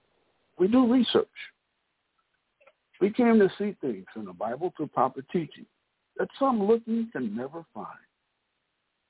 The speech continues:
because these are the misinformed. They can do none of these things. This is why the words of Yahweh that is taught makes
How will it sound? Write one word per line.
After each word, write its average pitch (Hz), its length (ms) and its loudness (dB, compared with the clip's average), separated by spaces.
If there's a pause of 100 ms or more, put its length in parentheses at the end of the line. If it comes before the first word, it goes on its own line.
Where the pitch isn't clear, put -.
(260)
because 113 360 -2 (460)
these 208 280 -4
are 190 80 4
the 170 100 -2
misinformed. 143 720 -6 (720)
They 127 120 0
can 123 160 0
do 107 120 -4
none 113 220 -4
of 135 80 -10
these 131 200 -6 (100)
things. 87 140 -14 (920)
This 156 140 0
is 196 120 -4
why 151 260 2
the 135 100 2
words 131 340 2
of 131 60 -4
Yahweh 113 580 -2
that 98 80 -12
is 95 80 -12 (100)
taught 147 360 0
makes 113 200 -8